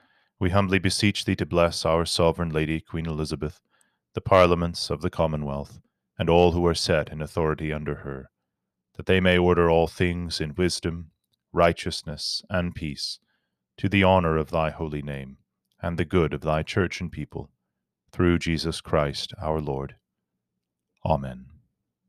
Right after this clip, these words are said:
Almighty and everlasting God, from whom cometh every good and perfect gift, send down upon our bishops and clergy and all congregations committed to their charge the healthful spirit of thy grace,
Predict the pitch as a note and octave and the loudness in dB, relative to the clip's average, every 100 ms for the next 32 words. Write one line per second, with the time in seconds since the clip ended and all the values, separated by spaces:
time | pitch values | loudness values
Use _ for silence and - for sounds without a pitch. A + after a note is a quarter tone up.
0 | _ _ _ _ _ _ _ _ _ _ | _ _ _ _ _ _ _ _ _ _
1 | _ _ _ _ _ _ _ _ - G2+ | _ _ _ _ _ _ _ _ 0 2
2 | G2 G2 G2 G2 F2+ F2 F2+ F2+ F#2 F2 | 6 4 4 0 2 0 2 4 6 6
3 | E2+ - E2+ D#2+ E2 E2 E2 - E2 D#2 | 6 2 -2 2 4 4 2 -4 -6 0
4 | F2 F2+ - F#2 E2 - D#2+ E2 - E2 | 0 0 0 0 0 -2 -2 -2 0 0
5 | D2 D2 - E2+ E2+ - D2+ C#2 - - | 0 -6 -4 -4 -4 -8 -8 -8 -14 -20
6 | _ _ _ _ _ _ - A2+ G2 G2 | _ _ _ _ _ _ -2 2 6 6
7 | G2+ G2 G2 F#2 F2+ F2 F2+ - G2+ - | 6 4 4 6 6 4 0 -2 -6 -6
8 | E2 D#2+ - F2+ E2+ D#2 D2+ - - D#2+ | -10 -10 -2 0 0 -2 -8 -10 -16 -4
9 | F2 G2+ - F#2+ F2 E2+ E2+ E2 - D2+ | 0 0 0 -4 -4 -4 -4 -4 -8 -12
10 | D2+ - - E2+ F#2 G2 F2 E2+ F2+ - | -14 -14 -8 -8 -6 -10 -6 -2 -2 -2
11 | F2+ D#2 C#2+ - - E2+ - - D#2+ - | -2 -2 -6 -12 -8 -8 -8 -10 -10 -4
12 | E2 D2+ C#2 D2 D2 C#2+ D2 C#2+ C2+ - | -4 -4 -6 -6 -6 -4 -4 -6 -6 -12